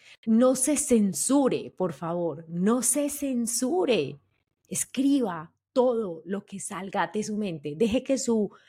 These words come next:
lápiz o su bolígrafo o lo que sea con lo que vaya a escribir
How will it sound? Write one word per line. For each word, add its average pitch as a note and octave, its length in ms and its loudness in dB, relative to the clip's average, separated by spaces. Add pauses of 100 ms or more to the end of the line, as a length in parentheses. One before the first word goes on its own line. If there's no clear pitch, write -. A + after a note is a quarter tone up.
(280)
lápiz A3+ 720 -2
o G3 200 -6
su G3 180 -4
bolígrafo A3 680 2
o F#3+ 220 0
lo F#3 120 -4
que - 140 -10
sea G#3+ 240 2
con G#3+ 160 -2
lo G3 80 -2
que F#3+ 120 -4
vaya F3+ 120 0
a G3 40 0
escribir F#3+ 420 0